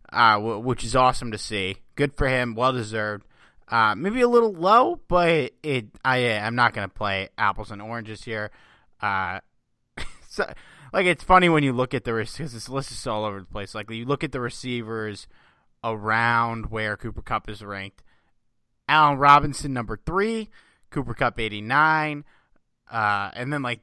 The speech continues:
D K <laughs> Metcalf, eighty-one. And then, uh, Keenan Allen, seventy-seven. I, I mean, one of those names I feel like does not belong, but at the same time,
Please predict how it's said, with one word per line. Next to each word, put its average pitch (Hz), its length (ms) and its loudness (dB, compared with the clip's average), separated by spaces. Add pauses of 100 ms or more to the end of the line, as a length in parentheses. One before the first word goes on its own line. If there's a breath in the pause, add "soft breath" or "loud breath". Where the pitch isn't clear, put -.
(100)
D 180 200 0
K 170 300 2
<laughs> - 0 -
Metcalf, 156 760 2
eighty-one. 143 800 -4 (380 soft breath)
And 113 220 -8
then, 117 200 -2
uh, 104 480 0 (180)
Keenan 202 260 -4
Allen, 156 340 4
seventy-seven. 127 1000 -6 (800)
I, 127 380 2
I 135 40 0
mean, 135 260 0
one 151 180 6
of 170 60 0
those 143 240 2
names 113 580 -8 (540)
I 104 60 -6
feel 131 120 -2
like 113 120 -4
does 107 180 -10
not 110 240 2
belong, 104 320 -4
but 110 100 -6
at 113 80 -10
the 120 80 -14
same 127 260 -8
time, 110 500 -2